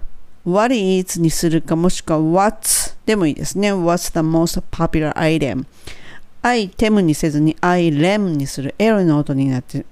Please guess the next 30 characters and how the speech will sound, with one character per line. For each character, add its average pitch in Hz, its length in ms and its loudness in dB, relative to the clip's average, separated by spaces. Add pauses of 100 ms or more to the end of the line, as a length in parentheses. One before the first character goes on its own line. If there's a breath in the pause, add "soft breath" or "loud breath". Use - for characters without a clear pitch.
(140)
OK 139 340 -4
で 92 100 -6
す。 - 180 -10
ア 175 100 2
イ 160 60 2
レ 139 160 0
ム。 123 180 -6 (1400 loud breath)
は 165 140 0
い。 - 100 -6 (260 loud breath)
で、 202 160 0 (380 loud breath)
What 214 640 0
is、 185 320 2
What 156 420 2
is。 165 240 -6
こ 233 120 0
こ 302 100 4
も 277 120 2
L 190 240 -2
の 170 120 0
発 160 220 -4
音 156 80 4
に 151 60 4
な 147 80 0
る 147 120 0
ん - 20 -6
で 156 60 -10
す - 100 -6
ね。 214 80 0
T 170 300 2
が。 131 180 -6